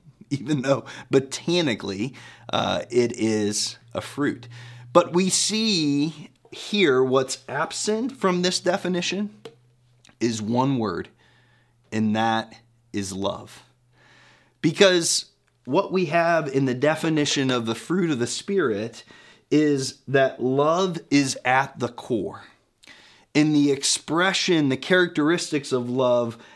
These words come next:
as we kind of understand or experience the fruit is what we've talked about over these last few weeks, right?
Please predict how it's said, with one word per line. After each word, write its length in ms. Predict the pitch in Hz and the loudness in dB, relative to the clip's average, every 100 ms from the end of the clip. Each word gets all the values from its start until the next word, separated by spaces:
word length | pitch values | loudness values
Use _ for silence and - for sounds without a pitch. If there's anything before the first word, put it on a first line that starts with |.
| - | -6
as 320 | 139 147 151 127 | 0 2 0 0
we 220 | 131 143 | 0 0
kind 360 | - 139 139 127 | 0 2 2 2
of 340 | 120 113 - - - _ _ - | 2 -2 -8 -20 -20 _ _ 2
understand 720 | 151 160 147 - 147 139 131 | 4 4 0 2 2 2 2
or 220 | 117 120 | 2 2
experience 800 | 101 - - 151 170 190 147 120 | 0 -4 -4 0 2 2 0 -2
the 120 | 110 | -4
fruit 400 | 110 110 110 104 110 | -2 0 0 0 -2
is 440 | 113 113 113 - | 0 0 -2 -4
what 240 | 127 147 147 | -2 -2 0
we've 220 | 143 143 | -2 -2
talked 380 | - 165 - - | -4 -4 -4 -6
about 480 | 113 82 - - - _ _ _ - | -8 -10 -16 -20 -20 _ _ _ -4
over 240 | 127 123 | -2 0
these 280 | 123 117 107 | 0 -2 -4
last 360 | 98 107 110 - | -6 -8 -10 -8
few 200 | 117 117 | -8 -6
weeks, 480 | 135 131 - - - _ _ _ _ _ _ _ | -8 -10 -16 -16 -18 _ _ _ _ _ _ _
right? 200 | 135 135 | -2 -2